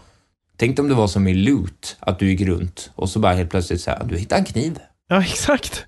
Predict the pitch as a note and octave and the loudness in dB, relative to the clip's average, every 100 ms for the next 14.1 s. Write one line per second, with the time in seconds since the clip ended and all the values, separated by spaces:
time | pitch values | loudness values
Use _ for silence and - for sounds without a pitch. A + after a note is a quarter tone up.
0 | _ B2 A#2+ D3 B2+ G#2 - F#2 B2+ C3+ | _ -4 0 4 4 2 0 -2 -2 -2
1 | F2+ - - - - - _ _ _ _ | -6 -6 -8 -8 -8 -14 _ _ _ _
2 | E3+ G#3 A3 D#3 C#3 F#3 G3+ F3 B2 A#2+ | -2 2 4 4 4 2 4 4 4 2
3 | D3 B2+ C3 B2 - A#2 A#2+ C3+ E3 G#2+ | 2 2 2 2 0 0 0 2 4 2
4 | G2 - E3+ A#2 G#2 A#2+ G#2+ A#2 - A#2+ | 0 0 2 2 2 2 2 0 0 0
5 | G#2 G#2+ - - C3 A2 G#2+ G#2+ A2 A#2+ | 0 0 -4 -8 -2 0 2 0 0 0
6 | G#2 G#2 - A2 G#2 G2+ G#2 - - - | 2 0 0 0 2 0 -6 -16 -20 -20
7 | - A#2 - A2 A#2+ G#2 G2+ D3 A2 E2+ | -4 -4 2 2 2 2 2 2 0 0
8 | G#2 - - A#2 - _ _ _ _ F3+ | -4 -6 -8 -6 -6 _ _ _ _ 0
9 | D3+ A#2+ B2 A#2+ A#2+ C#3+ G2+ C3+ A#2+ A#2 | 2 4 6 4 4 2 2 2 4 4
10 | A2 A2+ - A2 G#2+ G#2 G2 G2+ D3+ B2 | 2 0 2 2 4 2 2 0 -2 -2
11 | D2 - E2+ D#2+ D#2+ F#2 F#2+ C#3 C#3 C2 | -2 -4 -6 -6 -4 0 0 0 -4 -6
12 | D2 - E2+ F#2 F#2 F2 - F#2+ F#2+ F#2+ | -6 -6 -4 -2 0 -2 -2 0 0 0
13 | A#2 B2 F2+ E2 - E2 - - - - | -4 0 0 0 -2 -2 -2 -6 -18 -20